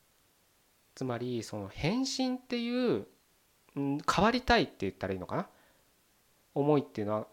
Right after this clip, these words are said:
その自己成長と捉えたら、もう少し違う道があるはずなんです。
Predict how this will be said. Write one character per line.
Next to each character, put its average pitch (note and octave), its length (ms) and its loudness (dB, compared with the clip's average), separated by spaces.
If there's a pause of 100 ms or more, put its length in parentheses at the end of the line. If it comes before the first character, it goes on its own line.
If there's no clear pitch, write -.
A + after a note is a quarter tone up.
(340)
そ A2+ 140 -8
の G#2 80 -4
自 A#2 180 0
己 C4 180 2
成 D#4 240 2
長 F#2+ 340 2 (1160)
と A3 180 8
捉 D3 340 4
え D#3 60 2
た G2+ 140 2
ら、 B2 360 4 (680)
も C4+ 120 2
う - 40 0
少 - 180 -2
し - 120 -6 (120)
違 E3+ 80 2
う - 20 4
道 G#3 280 2 (140)
が G3+ 80 4
あ G3+ 40 4
る D#3 80 4
は G2 140 0
ず G#2 140 -6
な G#2 100 -2
ん G2 80 -8
で - 100 -14
す。 - 120 -20